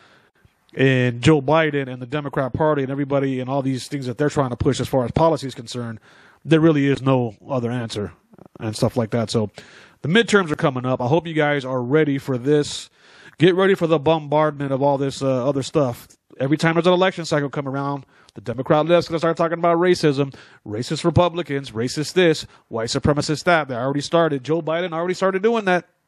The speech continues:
with his voter suppression, uh, speech that he made the other day. So be on your P's and Q's and be ready for that, because you know what's coming. But do not be afraid to stand up and speak the truth.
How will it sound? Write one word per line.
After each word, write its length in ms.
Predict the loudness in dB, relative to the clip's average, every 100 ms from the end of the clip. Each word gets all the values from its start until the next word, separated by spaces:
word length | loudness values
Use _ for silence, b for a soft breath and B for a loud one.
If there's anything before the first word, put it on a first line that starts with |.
| _
with 160 | -8 -2
his 120 | 0
voter 240 | 4 2
suppression, 640 | 2 -4 -4 -4 -6 -8 -14 _
uh, 200 | -2 0
speech 320 | 0 0 2 4
that 100 | 4
he 80 |
made 200 | 4 2
the 100 | 4
other 160 | 2 4
day. 240 | 2 0 -2 B B B
So 200 | -6 -4
be 280 | 2 4 6
on 140 | 4
your 100 | -2
P's 260 | -2 0 0
and 100 | -2
Q's 320 | 0 0 2
and 100 | 2
be 120 | 0
ready 240 | 2 2 2
for 140 | 0
that, 260 | 2 2 2
because 320 | 0 -4 -4
you 60 | -2
know 140 | 0
what's 180 | 0 -2
coming. 360 | -2 -2 -4 -6 B B B B
But 120 | -2
do 120 | 0
not 460 | 0 2 2 2 0
be 200 | 0 0
afraid 1120 | 0 -4 -4 0 2 2 0 0 -2 -4 -8 B B B _ _ -6
to 80 | -6
stand 380 | -2 -4 0
up 220 | 0 0 -6 -14
and 360 | -8 -6 -6
speak 300 | -4 0 0
the 80 | -2
truth. 520 | -6 0 0 -2 -12